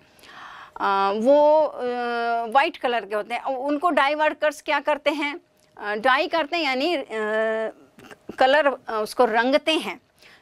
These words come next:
जो भी आप, जैसे डाई करने के लिए आप किसी कपड़े को दिया तो वो क्या करते हैं, वो रसायनों का उपयोग करके क्या करते हैं, उसको रंगते हैं।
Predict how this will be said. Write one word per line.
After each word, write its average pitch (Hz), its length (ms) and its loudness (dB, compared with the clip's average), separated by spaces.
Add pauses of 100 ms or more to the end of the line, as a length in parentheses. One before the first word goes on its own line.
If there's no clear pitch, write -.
जो 262 240 4
भी 320 180 2
आप, 285 260 2 (680)
जैसे 233 260 0
डाई 220 300 2
करने 240 300 -2
के 254 80 -4
लिए 254 100 4
आप 240 300 2
किसी 254 200 -10
कपड़े 262 340 0
को 262 160 -2
दिया 220 320 -2
तो 262 160 -6
वो 254 160 0
क्या 285 180 2
करते 285 280 -4
हैं, 294 120 -4
वो 277 200 0
रसायनों 220 640 -2
का 277 120 2
उपयोग 254 400 0
करके 262 260 -2
क्या 262 140 0
करते 269 240 -4
हैं, 285 60 -2
उसको - 240 -2 (640)
रंगते 302 460 4
हैं। 208 260 -6